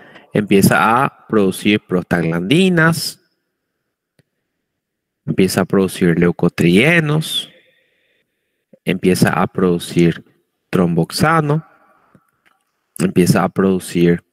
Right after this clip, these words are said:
interleucina uno, empieza a producir, eh, factor de necrosis tumoral,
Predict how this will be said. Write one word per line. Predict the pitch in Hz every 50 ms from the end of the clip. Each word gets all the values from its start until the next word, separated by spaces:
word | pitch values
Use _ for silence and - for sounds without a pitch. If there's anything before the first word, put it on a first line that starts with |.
| _ _ _ _ _ _ _ _ _ _
interleucina | - 196 - - 98 92 - 185 90 - - - 82 85 82 85 85 - -
uno, | - - 143 160 147 123 127 139 139 - _ _ _ _ _ _ _ _ _ _ _ _ _ _ _ _ _ _ _
empieza | - 87 87 87 - 92
a | 87
producir, | - - - 90 90 87 - - - - 87 87 - - _ - - - - - - - - - _ _
eh, | - 92 92 90 90 90 85 87 - - 156 - -
factor | - - - - - 101 98 - - _ - 95 95 95 92 - -
de | - - 98 98
necrosis | 98 95 - - - 90 87 - 90 90 -
tumoral, | - 98 92 90 87 87 101 127 139 131 131 143 151